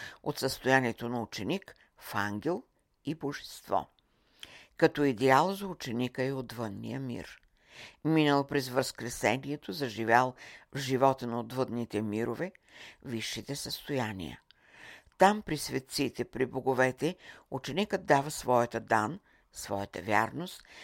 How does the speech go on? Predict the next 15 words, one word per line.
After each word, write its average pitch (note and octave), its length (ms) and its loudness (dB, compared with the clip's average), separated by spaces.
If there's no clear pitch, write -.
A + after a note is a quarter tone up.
предава D#3+ 440 6
своя C3+ 600 4
огнен B2+ 460 -2
идеал. G#2+ 460 -2
Като G3 220 0
казваме G3 680 2
огнен C#3+ 420 8
идеал, C3 520 4
разбираме D3+ 840 6
най-възвишената C#3 1040 2
чистота, - 640 -2
защото C3+ 560 2
огънят F#3 500 6
е F#3 80 -8
символ A#2 600 -6